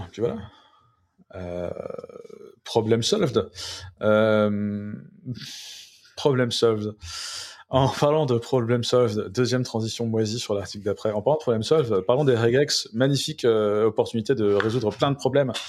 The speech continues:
Euh, c'est un article que j'ai choisi parce que je l'ai vu popper sur Hacker News, euh, et ça m'a fait,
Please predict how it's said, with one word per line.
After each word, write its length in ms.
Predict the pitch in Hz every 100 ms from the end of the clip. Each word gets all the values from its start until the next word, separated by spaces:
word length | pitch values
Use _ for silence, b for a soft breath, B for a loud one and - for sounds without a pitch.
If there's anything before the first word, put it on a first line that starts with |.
| B B -
Euh, 100 | 113
c'est 140 | 104
un 20 | 127
article 240 | 127 185
que 80 | 143
j'ai 100 | 131
choisi 200 | 135 156
parce 100 | -
que 80 | 107
je 80 |
l'ai 60 | 104
vu 120 | 107
popper 280 | - 135 117
sur 200 | - 117
Hacker 280 | 107 120 117
News, 200 | 147 139 - 101
euh, 520 | 110 107 101 104 101 98
et 60 | 104
ça 160 | - 107
m'a 100 | 107
fait, 580 | 110 107 101 98 92